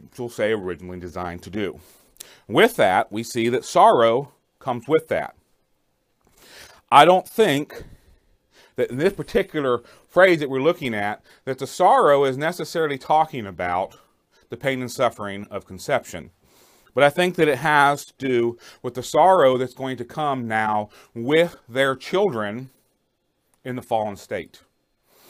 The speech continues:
Children, and this is, this is true also of the fathers, but I think that this is, this is a special area for the mothers, that fathers can't really understand the, the depth that the mothers carry in this particular area.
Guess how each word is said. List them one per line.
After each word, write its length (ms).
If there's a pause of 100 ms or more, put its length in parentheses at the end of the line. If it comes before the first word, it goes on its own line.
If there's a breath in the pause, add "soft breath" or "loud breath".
(280 soft breath)
Children, 640
and 160
this 200
is, 240 (360 soft breath)
this 360
is 120
true 280
also 340
of 80
the 80
fathers, 540 (280 loud breath)
but 120
I 120
think 280
that 160
this 180
is, 120
this 280
is 100
a 100
special 560
area 420
for 100
the 100
mothers, 480 (220 soft breath)
that 160
fathers 400
can't 260
really 240
understand 720 (340 loud breath)
the, 140
the 140
depth 460
that 120
the 60
mothers 480 (140)
carry 580
in 100
this 120
particular 480
area. 340